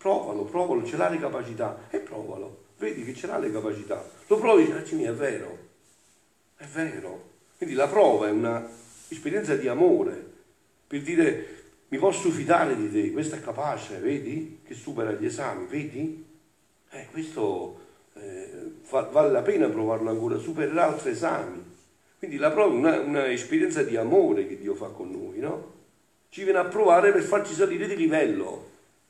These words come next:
per farci andare di più. Così Adamo, superata la prova, sempre più era pronto per il paradiso celeste da quello terrestre. Quindi dice, "E toglie la felicità non solo terrestre, ma fargli provare la fame."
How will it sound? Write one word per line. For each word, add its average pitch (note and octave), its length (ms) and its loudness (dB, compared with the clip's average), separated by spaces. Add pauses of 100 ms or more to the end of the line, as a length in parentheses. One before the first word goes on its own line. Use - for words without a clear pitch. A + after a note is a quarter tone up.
(640)
per - 80 -18
farci D#3+ 260 -6
andare E3 320 2
di B2+ 60 -8
più. E3 560 -6 (400)
Così G3+ 320 0
Adamo, G3 460 6
superata E3+ 380 4
la A3 120 6
prova, G3 560 4
sempre G#3+ 340 4
più G3 200 6
era G#3 160 8
pronto F#3 340 8
per E3+ 100 10
il D#3+ 120 6
paradiso C#3 500 2
celeste C#3 500 -4
da G#2 140 -4
quello G#2 240 0
terrestre. G#2+ 460 -4 (260)
Quindi F3 340 -4
dice, D3+ 600 -2 (760)
"E A#2 160 -12
toglie A3+ 260 4
la F3+ 100 8
felicità D#3 320 2
non F#3+ 180 8
solo G#3+ 240 6
terrestre, D#3 960 0 (880)
ma C#3 160 0
fargli G#3+ 380 4
provare F3 420 8
la D#3+ 140 10
fame." A2 640 2